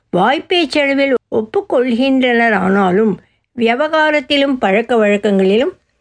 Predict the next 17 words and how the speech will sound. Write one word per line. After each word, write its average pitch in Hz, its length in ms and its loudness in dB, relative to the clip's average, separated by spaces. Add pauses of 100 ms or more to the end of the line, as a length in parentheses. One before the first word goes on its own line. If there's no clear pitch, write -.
(260)
ஒவ்வொரு 311 420 0
சமூகத்தாரும் 233 960 0
வேறுபடுகின்றனர். 170 1040 0 (420)
ஒவ்வொரு 392 420 0
சமூகத்தாரும் 294 920 0
தம் 220 260 -2
தம் 311 240 -2
தெய்வங்களை 262 600 0
வெவ்வேறு 233 520 0
பெயர்களால் 196 640 0 (800)
குறிக்கின்றனர். 180 720 0 (180)
தம் 262 220 -2
தம் 262 260 -2
தெய்வங்களிடம் 262 800 0
காட்டும் 226 480 0
பயபக்தி 220 640 -2
வினயத்தை 202 600 0